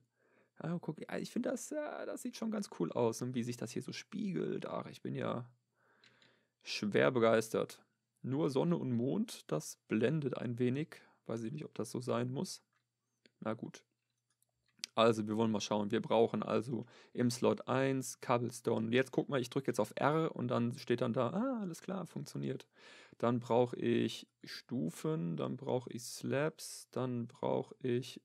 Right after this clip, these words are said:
Bricks. Stone, Stone, Stone. Okay, aber ich brauche noch einmal mehr Stone Bricks.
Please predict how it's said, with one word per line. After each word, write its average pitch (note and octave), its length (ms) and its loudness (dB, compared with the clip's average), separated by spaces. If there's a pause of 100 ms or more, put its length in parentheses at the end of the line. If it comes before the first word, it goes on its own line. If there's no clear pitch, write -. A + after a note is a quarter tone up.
Bricks. - 760 -4 (3750)
Stone, D3 840 -10
Stone, C3 1080 -10 (400)
Stone. F#3 800 -6 (720)
Okay, C#3+ 340 0
aber B2+ 200 2
ich A#2 120 -4
brauche A#2+ 300 2
noch A#2+ 240 -2
einmal A#2+ 800 2
mehr A#2+ 340 0
Stone B2+ 420 0
Bricks. - 560 -4